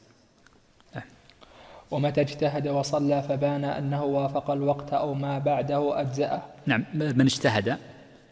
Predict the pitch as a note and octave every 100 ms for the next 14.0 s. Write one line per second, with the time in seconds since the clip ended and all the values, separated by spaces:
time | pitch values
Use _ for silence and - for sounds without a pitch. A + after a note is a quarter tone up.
0 | - _ _ _ _ _ - A2+ G#2+ B2
1 | A#2 B2+ - A2 G#2 F#2+ G2 G2 - -
2 | - _ _ _ _ _ - A#2+ C3 A#2+
3 | A#2+ B2+ B2+ A#2 A#2 G#2+ G#2 - A2+ G#2+
4 | F#2+ - C3 A2+ C3 - B2+ - - F#2+
5 | - - - - - - - - C3+ C3
6 | B2+ A#2 C3 A2 G2+ A2+ - - - -
7 | - - - - A#2 G2+ B2 - C3+ C3
8 | C3+ C3+ C#3 B2 A2+ B2 C3+ C3 C3 A#2
9 | A#2 - - - B2+ - - - - C3+
10 | C3 E3+ D#3+ B2+ B2 G#2 - - G2+ -
11 | C3 C3 B2+ B2+ - A#2+ G#2+ A#2 - -
12 | - - - - - C3 C#3+ - G#2 G#2
13 | G2+ D3+ - C#3+ A#2 C#3 - - C3 B2